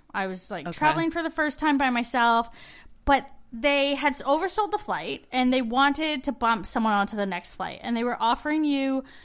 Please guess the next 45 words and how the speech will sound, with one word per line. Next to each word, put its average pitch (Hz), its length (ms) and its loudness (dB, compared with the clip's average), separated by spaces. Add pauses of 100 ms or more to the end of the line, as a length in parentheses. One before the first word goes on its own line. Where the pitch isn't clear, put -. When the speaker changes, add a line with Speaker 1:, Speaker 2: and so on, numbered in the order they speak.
(420)
Speaker 1:
four 311 560 4
hundred 262 720 0
euro 202 840 -4 (380)
and 262 220 8
a - 40 4
Speaker 2:
Okay. 262 100 2
Speaker 1:
free 254 220 4
hotel 226 520 2
overnight, 196 480 0 (680)
which 285 140 2
Speaker 2:
Uh, 285 100 2
Speaker 1:
now, 269 580 8
Speaker 2:
yes. 220 100 0
Speaker 1:
now 226 320 8
I'd 190 120 -2
absolutely 202 540 0
be 196 160 -4
like, 185 280 -2
"I'm 190 300 -2
going 190 260 0
to 214 80 -4
have 196 120 0
the 208 60 -6
most 208 200 -2
ripper 226 440 0
of 277 120 6
a 311 60 4
night." 339 340 4 (520)
Speaker 2:
Yeah. 240 560 10
Speaker 1:
Um, 220 320 0
and 269 120 6
I 247 120 8
would 247 100 2
take 247 200 -2
that 208 140 4
in 208 60 0
a 208 60 2
heartbeat, 226 420 4
where 208 100 2
at 240 100 -2
the - 60 -8
time 302 460 0
I 202 80 -2
was, 190 160 -8
like, 180 120 -12